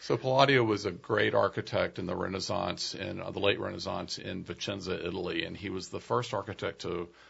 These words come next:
apply, uh, the classic, uh, the classic temple, uh, pediment and columns, the temple form to domestic architecture, where he, which he did so beautifully in,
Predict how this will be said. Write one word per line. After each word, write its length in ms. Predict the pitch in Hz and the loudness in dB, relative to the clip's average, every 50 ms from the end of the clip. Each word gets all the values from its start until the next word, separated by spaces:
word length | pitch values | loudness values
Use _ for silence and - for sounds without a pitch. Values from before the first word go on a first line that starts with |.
| - - _ - | -20 -20 _ -8
apply, 760 | - 101 - - - 104 92 95 95 95 95 92 95 95 - - 92 | -8 -8 -8 -6 -4 -2 -2 0 0 2 2 0 -2 -4 -6 -8 -8
uh, 180 | 92 92 92 90 | -6 -6 -6 -6
the 120 | 90 - | -8 -10
classic, 500 | - - 98 92 98 98 - 98 92 - - - - - _ - - _ _ _ _ | -6 -2 -2 -2 -2 -2 -4 -6 -6 -8 -12 -18 -20 -20 _ -20 -20 _ _ _ _
uh, 300 | - 85 69 90 80 - - - | -10 -8 -6 -6 -8 -8 -10 -10
the 80 | 117 - | -12 -8
classic 440 | - - 117 113 110 - 104 - | 0 0 0 2 0 -4 -8 -6
temple, 680 | - - - 117 113 107 - 113 104 98 92 92 90 - - _ _ _ _ _ _ _ - - | -8 -4 -2 -2 -2 -2 0 -2 -2 0 -2 -2 -6 -8 -16 _ _ _ _ _ _ _ -10 -6
uh, 120 | 110 101 | -6 -6
pediment 440 | 92 - - 120 113 110 107 98 87 | -6 -2 0 0 2 2 0 0 -4
and 80 | - - | -6 -10
columns, 480 | - - 104 98 98 98 95 95 90 | -2 0 2 2 2 2 0 -2 -4
the 80 | - 90 | -8 -10
temple 320 | - - 110 101 - - | -8 -6 -6 -6 -6 -8
form 380 | 95 - - 101 95 95 95 90 | -8 -8 -8 -6 -4 -4 -4 -4
to 140 | - - 92 | -4 -6 -6
domestic 500 | 90 92 92 95 92 90 - 92 - - | -4 -4 -4 -4 -4 -4 -6 -8 -6 -4
architecture, 600 | 92 90 - 107 - - 90 90 - - 90 87 | -6 -4 -6 -8 -8 -6 -6 -6 -6 -8 -6 -4
where 180 | 90 90 90 | -4 -4 -6
he, 200 | 90 90 92 90 - - - - - - - - | -6 -6 -8 -10 -10 -14 -20 -20 -20 -20 -20 -10
which 200 | _ 110 104 - | _ -6 -6 -2
he 120 | - 123 101 | -2 -2 -2
did 260 | 87 101 104 104 - | 2 2 2 2 2
so 120 | - 104 92 | 0 -2 0
beautifully 640 | 82 90 90 90 95 92 - - 92 87 87 87 | 0 0 0 0 0 -2 -4 -2 -2 0 0 0
in, 200 | 87 85 85 82 | -2 -4 -6 -8